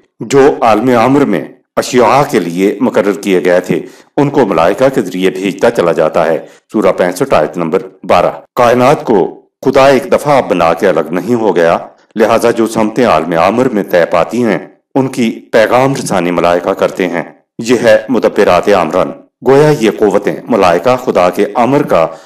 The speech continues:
फॉलो अप करती हैं ताकि शय अपने नुक्ता आगाज से नुक्ता तकमील तक पहुंच जाए।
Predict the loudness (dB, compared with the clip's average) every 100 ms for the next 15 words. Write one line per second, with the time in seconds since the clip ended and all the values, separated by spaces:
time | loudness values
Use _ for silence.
0 | -20 _ 0 2 4 2 2 -2 -2 -4
1 | -4 -6 -10 _ _ 0 0 2 -2 -2
2 | -12 -4 2 4 4 0 -4 -4 0 2
3 | 2 2 0 -2 -2 -4 -4 -2 -2 0
4 | -6 -6 -6 -4 -4 -2 -6 -6 -2 0
5 | 0